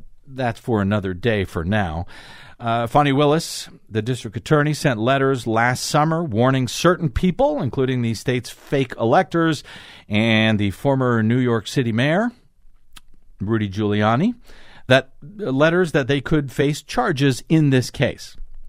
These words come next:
Some of the fake electors have since, uh, reached immunity deals with Willis's team, though not the ones who were involved in the Coffee County breach, by the way. F-,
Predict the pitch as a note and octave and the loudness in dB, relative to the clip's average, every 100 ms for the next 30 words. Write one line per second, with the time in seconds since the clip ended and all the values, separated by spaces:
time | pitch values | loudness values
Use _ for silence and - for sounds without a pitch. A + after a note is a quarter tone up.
0 | - - - - - - - F#3+ F#3+ C3+ | -16 -18 -20 -18 -16 -2 4 4 4 2
1 | - C3 A2+ G#2+ G2 - D#3+ - B2 - | 0 -2 0 0 -2 -2 -4 -2 -4 0
2 | D3 C3 - - A2+ A2 G#2+ B2+ A#2 - | 0 0 -8 -6 -2 0 0 -4 -4 -10
3 | - - - - A2 C3 C4 G3 A#2+ G2 | -16 -18 0 4 6 6 6 4 2 0
4 | G#2 F2+ D3 - - - - A#2 A2 - | 0 2 -2 -6 -20 -20 0 2 2 2
5 | G2 F2+ - D#2 - - B2+ A2 G#2+ G#3+ | 2 2 -4 -12 -14 -2 2 4 2 0
6 | - - - - - _ A2+ B2+ C3+ B3 | -8 -20 -20 -20 -20 _ 0 2 4 2
7 | C#4 C4 C4 C4+ C4 B3 A#3 G3+ F3+ F#3 | 0 -2 -2 -2 -2 -2 0 4 6 6
8 | F#3 E3 D#3+ E3 D#3 E3+ E3 E3 D#3 E3 | 6 2 0 0 0 2 2 0 -4 0
9 | D#3 D#3 D3+ C#4 A#2+ - - - E2+ C#2+ | 0 0 -2 -2 -4 -6 -14 -4 -2 -2
10 | C2+ D#2 A2+ F#3+ - - - - - - | -6 -2 0 -2 -6 -18 -18 -18 -18 -20
11 | - - - | -20 -14 -12